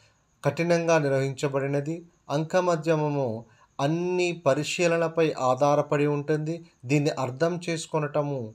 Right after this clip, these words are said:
సులభము, దీనిని గణించటం కూడా సులభం అని చెప్పేసి చెప్పవచ్చు.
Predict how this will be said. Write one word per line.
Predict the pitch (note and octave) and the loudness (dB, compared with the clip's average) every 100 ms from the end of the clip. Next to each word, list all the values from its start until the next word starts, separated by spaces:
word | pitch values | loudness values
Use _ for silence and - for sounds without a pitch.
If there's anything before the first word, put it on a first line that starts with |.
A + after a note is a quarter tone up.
| _ | _
సులభము, | - B2 B2+ C3+ D#3 E3 E3 - - | -6 -2 0 0 -2 -4 -8 -20 -10
దీనిని | B2 D3+ D3 B2 | 0 2 2 2
గణించటం | C3+ E3 F#3+ G3 F3+ F3+ F3 | 2 2 0 -2 2 0 2
కూడా | E3 D3+ C#3+ A#2+ - _ - | 2 6 4 4 -2 _ -6
సులభం | - D3 C3 C3+ | 0 0 2 0
అని | C3 B2+ | -2 -4
చెప్పేసి | B2+ C3 B2 - B2 A2+ A#2 _ - | -4 -2 -4 -2 -6 -6 -10 _ -6
చెప్పవచ్చు. | C#3 A#2 A#2 G#2 - G2+ | -4 -2 -4 -4 -10 -16